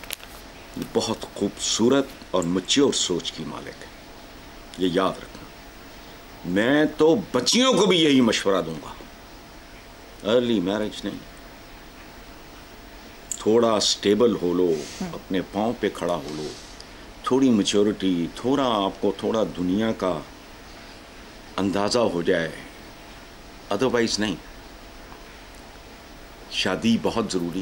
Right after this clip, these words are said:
Speaker 1: बहुत अच्छी चीज़ है, लेकिन इससे भी ज़्यादा ज़रूरी है उसका मंतकी अंजाम तक।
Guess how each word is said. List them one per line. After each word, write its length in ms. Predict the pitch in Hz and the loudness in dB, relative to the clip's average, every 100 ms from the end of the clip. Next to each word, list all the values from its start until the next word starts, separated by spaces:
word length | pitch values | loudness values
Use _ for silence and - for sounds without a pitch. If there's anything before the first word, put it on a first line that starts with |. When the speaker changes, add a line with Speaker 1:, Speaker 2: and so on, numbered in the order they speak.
| 104 | -4
Speaker 1:
बहुत 280 | - 98 - | -4 -2 -4
अच्छी 280 | 87 - 90 | -6 -6 -6
चीज़ 380 | - 85 82 101 | -6 -6 -4 -4
है, 60 | |
लेकिन 440 | 104 78 85 87 - - - - - - - - - - - - - - - | -4 -4 -4 -4 -6 -12 -18 -20 -20 -18 -18 -18 -18 -18 -18 -18 -18 -6 -2
इससे 360 | - - 190 | 2 2 4
भी 160 | 190 185 | 6 6
ज़्यादा 360 | 127 110 117 110 | 4 2 2 0
ज़रूरी 480 | 95 92 101 107 | 0 0 0 -2
है 240 | 82 82 123 | -2 0 -2
उसका 680 | - - - 113 110 113 - - - - | -2 -2 -2 2 2 0 -4 -16 -18 -4
मंतकी 580 | 127 185 185 175 135 123 | 2 2 2 0 2 4
अंजाम 440 | 113 98 110 110 95 | 4 2 2 0 -2
तक। 220 | - | -4